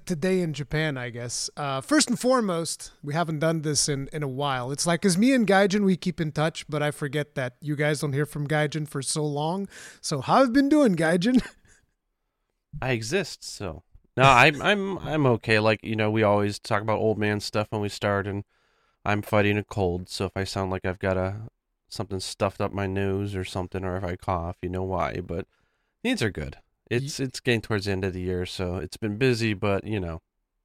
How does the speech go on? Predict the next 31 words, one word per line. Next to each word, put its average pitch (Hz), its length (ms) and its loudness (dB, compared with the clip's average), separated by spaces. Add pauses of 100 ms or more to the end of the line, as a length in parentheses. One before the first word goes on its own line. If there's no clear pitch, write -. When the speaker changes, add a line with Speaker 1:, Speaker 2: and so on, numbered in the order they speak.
(360)
Speaker 1:
It's 156 240 -2
Speaker 2:
I 104 60 2
can't 87 140 -2
complain. - 400 -14 (180)
Speaker 1:
it's 160 180 -2
most 160 320 0
definitely 151 520 -2
the 127 120 -6
Two 139 240 -6
Old 139 240 -2
Man 131 300 -4
podcast 120 580 -6
because 127 460 -6
you 147 200 -2
have, 127 440 -2
uh, 110 220 -8 (340)
you're 135 160 -4
fighting 139 320 -2
your 127 120 -4
cold, 139 360 -6
I'm 127 160 -6
fighting 127 320 -6
some 131 220 -8
kind 131 240 -8
of 107 80 -14
a 101 40 -10
stomach 151 560 -4
bug 147 360 -2
that 147 80 -4
I 151 100 0
got, 151 380 -4